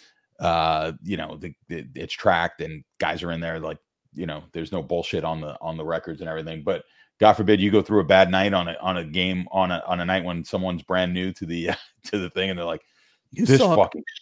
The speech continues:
Speaker 1: sucks."
Speaker 2: Yeah, this
Speaker 1: And I'm
Speaker 2: guy's
Speaker 1: like,
Speaker 2: terrible.
Speaker 1: "Oh."
Speaker 2: But, uh,
Speaker 1: Yeah.
Speaker 2: by the way, and what John's been, John's been, John's been doing the Top Props article on the Sharp app for, like, three years now, um, just putting out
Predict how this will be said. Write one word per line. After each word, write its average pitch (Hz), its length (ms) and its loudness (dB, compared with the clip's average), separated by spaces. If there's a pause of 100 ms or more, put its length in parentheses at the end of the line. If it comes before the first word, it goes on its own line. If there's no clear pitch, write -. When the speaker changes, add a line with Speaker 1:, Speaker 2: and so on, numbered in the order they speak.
(120)
Speaker 1:
sucks." - 460 6 (580)
Speaker 2:
Yeah, 107 200 -2 (160)
this 180 140 2
Speaker 1:
And 175 100 4
I'm 127 60 6
Speaker 2:
guy's 117 80 0
Speaker 1:
like, 117 100 -8
Speaker 2:
terrible. 117 300 4
Speaker 1:
"Oh." - 60 -8 (320)
Speaker 2:
But, 147 180 6
uh, 151 140 2
Speaker 1:
Yeah. 117 220 4
Speaker 2:
by 151 140 10
the 156 80 6
way, 139 240 4
and 139 100 2
what 143 140 6
John's 143 220 4
been, 185 180 2 (240)
John's 180 200 6
been, 165 200 4 (280)
John's 180 240 10
been 185 100 6
doing 165 160 6
the 131 60 2
Top 143 220 0
Props 147 300 2
article 139 500 0 (240)
on 143 140 4
the 127 60 2
Sharp 127 300 0
app 127 220 -2
for, 131 80 -4
like, 98 180 -4
three 131 240 0
years 120 360 -2
now, 110 320 -4 (280)
um, 107 160 -2
just 113 200 -8
putting 151 200 4
out 120 240 0